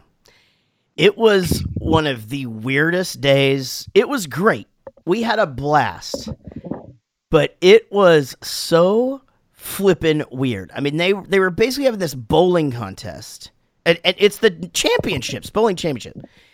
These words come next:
And they have us set up, like, at the end of the lanes to do this show in between matches. But it's not, there are a couple of Bowling for Soup fans there, by the way, and that's the weird thing about the television thing. And not even just a couple.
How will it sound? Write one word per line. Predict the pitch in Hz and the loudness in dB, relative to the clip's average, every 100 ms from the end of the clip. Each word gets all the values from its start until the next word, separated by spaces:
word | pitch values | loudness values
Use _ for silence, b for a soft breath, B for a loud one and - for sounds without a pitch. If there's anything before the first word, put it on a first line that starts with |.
| b b b - | b b b 0
And | 190 190 | 2 4
they | 190 180 | 2 2
have | 240 262 220 | 4 4 2
us | 233 220 | -2 -2
set | - - 254 247 | -4 0 2 6
up, | 214 196 - - | 6 4 0 -2
like, | 156 147 | -2 0
at | 165 - | -2 -4
the | - | -8
end | 180 208 214 | -2 0 2
of | 180 | 2
the | 165 | 2
lanes | 160 165 123 107 120 - - - _ _ _ _ - _ - | 4 4 2 -2 -6 -10 -14 -18 _ _ _ _ -20 _ 2
to | 190 | 2
do | 156 226 | 2 -2
this | 185 185 | 2 0
show | - - 294 233 185 | 0 0 2 2 2
in | 185 208 | 0 -2
between | 190 - 185 170 | -4 -2 -2 -2
matches. | 175 233 240 - 87 - - _ _ _ _ _ _ - | -4 -4 -6 -8 -14 -18 -20 _ _ _ _ _ _ -2
But | 208 226 _ _ _ - | 0 0 _ _ _ -2
it's | 285 285 - | -2 -2 -2
not, | 466 466 _ - | 0 0 _ 2
there | 247 262 | 2 4
are | 302 320 | 4 4
a | |
couple | 226 277 269 254 | 4 0 4 4
of | 220 | 6
Bowling | 226 214 | 4 2
for | |
Soup | 190 202 151 | -2 -4 -2
fans | 180 151 | 0 2
there, | 165 147 | 2 2
by | 131 139 | 2 0
the | 139 | 2
way, | 135 123 | 0 -2
and | 156 180 | -2 0
that's | 277 254 | -2 -2
the | 262 | -4
weird | 208 208 185 | -2 -2 -2
thing | 180 160 | -2 -2
about | 143 | -4
the | - | -6
television | - 139 131 110 107 | 0 0 2 -4 -8
thing. | - - | -14 -4
And | 160 170 | -2 0
not | 220 311 | 0 2
even | 370 | 0
just | 180 - | -2 -8
a | |
couple. | - 175 143 90 | -2 -2 -2 -10